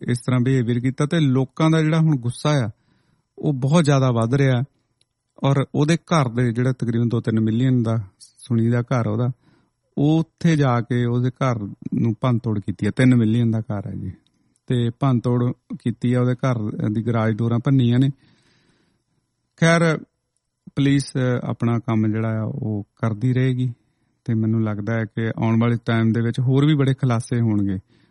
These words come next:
ਖਾਸ ਕਰਕੇ ਕੱਲ੍ਹ ਆਪਾਂ ਪ੍ਰੋਗਰਾਮ ਕੀਤਾ ਸੀ ਆਪਣੇ ਟਰੱਕ ਡਰਾਈਵਰ ਭਾਈਚਾਰੇ ਨੂੰ, ਜਾਂ ਕੋਈ ਵੀ ਡਰਾਈਵਰ, ਕੋਰੀਅਰ ਡਰਾਈਵਰ ਹੋਵੇ ਕਿਤੇ ਵੀ,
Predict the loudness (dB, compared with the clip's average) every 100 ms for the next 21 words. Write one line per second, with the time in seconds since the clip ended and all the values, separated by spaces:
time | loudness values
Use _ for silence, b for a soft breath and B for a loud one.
0 | b -2 2 2 2 -2 0 -4 -2 -2
1 | 0 -2 -2 -2 0 -2 -2 -4 -4 -2
2 | -2 2 0 2 -2 -4 -4 -2 -2 -2
3 | -2 -2 -2 0 0 0 0 2 4 4
4 | 2 0 -2 -2 -2 0 -2 -2 -2 -2
5 | -4 -2 -4 -4 -4 -2 -2